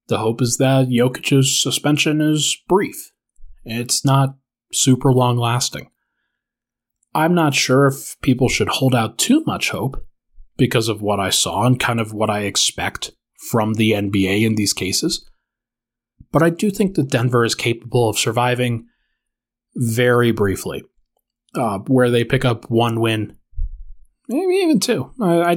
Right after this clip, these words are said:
I doubt it, but maybe two. Barton has shown that he can be capable of going off for thirty every now and then. Monte Morris has shown that he can go for twenty plus.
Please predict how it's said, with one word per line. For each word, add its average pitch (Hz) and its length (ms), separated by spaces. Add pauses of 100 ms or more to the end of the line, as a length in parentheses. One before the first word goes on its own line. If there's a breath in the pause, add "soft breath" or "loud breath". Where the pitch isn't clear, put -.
I 185 100
doubt 170 340
it, 135 140
but 208 120
maybe 233 260
two. 127 340 (960 soft breath)
Barton 208 320
has 175 120
shown 160 280
that 139 100
he 143 140
can 135 120
be 135 120
capable 127 480
of 123 100
going 127 220
off 120 200
for 113 100
thirty 117 420
every 107 200
now 101 280
and 85 80
then. - 180 (1160)
Monte 135 260
Morris 143 300
has 120 100
shown 123 180
that 117 100
he 131 100
can 135 100
go 127 120
for 123 120
twenty 135 240
plus. - 400